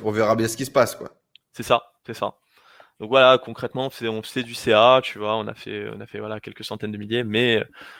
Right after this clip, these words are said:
Speaker 2: pas énormément de marge, tu vois. Euh, pas, pas énormément de marge. Et deux mille vingt, du coup, euh, covid.
Speaker 1: Ça dure combien de temps, ça ?
Speaker 2: bah, ça dure
Speaker 1: Ça dure
Speaker 2: six
Speaker 1: combien de
Speaker 2: mois.
Speaker 1: temps ? Et tu mets combien de temps à te rendre compte de toutes ces erreurs que t'es en train de nous partager, là ?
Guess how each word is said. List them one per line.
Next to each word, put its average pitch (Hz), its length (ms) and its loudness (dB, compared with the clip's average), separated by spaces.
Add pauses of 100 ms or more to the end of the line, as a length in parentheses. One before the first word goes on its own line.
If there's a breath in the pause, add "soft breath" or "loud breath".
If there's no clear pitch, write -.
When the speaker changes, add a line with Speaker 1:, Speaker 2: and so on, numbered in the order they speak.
(720 soft breath)
Speaker 2:
pas 123 140 4
énormément 127 400 6
de 160 60 -2
marge, 160 220 0
tu - 120 -6
vois. 113 160 0 (160)
Euh, 104 1160 -4 (120)
pas, 110 120 0 (140)
pas 120 80 2
énormément 110 360 2
de 107 40 -2
marge. 117 320 2
Et 107 220 2
deux 107 120 -2
mille 110 200 0
vingt, 120 220 4
du - 120 -6
coup, 117 320 -2
euh, 101 520 2
covid. 107 200 -4
Speaker 1:
Ça 120 60 2
dure 123 160 4
combien 123 260 4
de 113 40 -4
temps, 127 160 4
ça ? 123 400 -8 (1600 loud breath)
Speaker 2:
bah, 64 120 -12
ça - 140 -12
dure - 120 -8
Speaker 1:
Ça 143 100 2
dure 135 100 4
Speaker 2:
six 117 60 4
Speaker 1:
combien 123 160 8
de 120 60 6
Speaker 2:
mois. 214 80 8
Speaker 1:
temps ? 214 60 8
Et 170 60 4
tu 165 100 -2
mets 160 120 2
combien 180 220 2
de 175 40 -6
temps 196 120 4
à - 20 -2
te - 120 0
rendre 131 300 0
compte 151 180 -2
de 117 80 0
toutes 110 200 -10
ces 113 140 -2
erreurs 123 180 2
que 117 60 -4
t'es 107 100 -6
en 101 40 -8
train 117 120 -6
de 101 40 -4
nous 98 80 -6
partager, 98 380 -2
là ? 85 60 -14